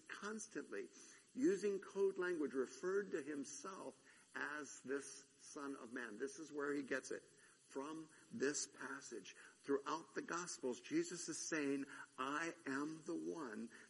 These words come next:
that Daniel foresaw." And the Son of Man came to the Ancient of Days and was presented before him. And to him, the Son of Man, was given dominion and glory and a kingdom that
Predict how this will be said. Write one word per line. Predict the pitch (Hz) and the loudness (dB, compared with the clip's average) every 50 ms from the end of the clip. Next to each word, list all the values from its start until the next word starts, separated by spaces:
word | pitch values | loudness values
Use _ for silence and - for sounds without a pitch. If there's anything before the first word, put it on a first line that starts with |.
| - - | -10 -6
that | 117 117 110 120 110 | -4 -4 -4 -2 -2
Daniel | 123 131 127 135 139 135 131 123 123 127 131 - - - - - - | -2 0 0 0 2 2 2 0 -2 -4 -6 -10 -18 -20 -20 -20 -10
foresaw." | - 131 127 117 - - - 135 117 117 110 104 101 98 95 - - - _ - - - - - _ - - - _ - - _ _ - - - - - - - - - - - | -8 -6 -6 -6 -6 -4 -4 -4 -4 -6 -8 -10 -12 -14 -18 -20 -20 -20 _ -20 -20 -20 -20 -20 _ -20 -20 -20 _ -20 -20 _ _ -20 -20 -20 -20 -20 -20 -20 -20 -20 -6 2
And | 139 143 156 151 | 4 4 6 6
the | 156 | 4
Son | 156 - 196 208 202 190 | 4 6 6 6 6 6
of | 175 | 6
Man | 175 185 180 175 175 165 | 6 6 8 8 6 4
came | - - 190 202 196 202 196 | 6 6 6 8 8 8 6
to | - 175 | 4 8
the | 165 170 175 185 190 | 10 10 10 10 8
Ancient | 196 196 - 185 180 165 | 6 6 6 6 6 6
of | 160 156 | 4 6
Days | 143 175 175 180 180 170 175 165 | 6 8 12 12 12 12 12 8
and | 160 160 156 | 4 6 6
was | 151 147 - | 6 4 4
presented | - 160 151 - - 185 202 190 220 202 | 4 2 4 6 8 6 8 8 6 6
before | 160 165 160 - - 165 180 180 180 | 8 8 6 8 6 4 6 6 6
him. | 160 180 180 185 196 208 - - - - - - - - | 6 6 6 4 2 0 -4 -8 -14 -16 -16 -14 -2 2
And | 147 139 - | 2 2 4
to | - 165 151 - - 160 | 6 4 4 4 4 6
him, | 180 202 214 233 247 254 269 277 269 - - - - - - - - - - | 8 8 8 8 8 6 4 4 2 -2 -10 -16 -18 -20 -20 -20 -20 -4 0
the | - | 2
Son | - - 185 190 | 4 6 8 8
of | 220 233 | 8 8
Man, | 226 208 190 170 165 165 175 180 165 | 8 10 10 10 10 8 6 8 10
was | 165 160 135 | 10 10 10
given | 127 170 175 170 175 170 165 147 | 10 10 10 10 10 6 8 8
dominion | 165 160 156 165 175 208 247 247 220 170 151 160 165 185 - - | 8 8 8 10 10 10 10 12 10 10 8 8 6 4 0 2
and | - 147 143 139 123 | 4 4 4 4 2
glory | - - 165 180 196 214 226 226 233 247 254 262 294 - - 170 | 2 4 6 8 8 8 8 8 6 6 4 2 0 0 2 2
and | 160 160 143 | 2 4 4
a | 143 - | 2 0
kingdom | - - - 202 226 254 254 247 185 151 131 127 131 127 - - - - - - - | 0 0 4 4 6 6 8 8 8 6 6 4 2 -2 -4 -8 -12 -14 -16 -6 4
that | - 160 156 | 6 6 6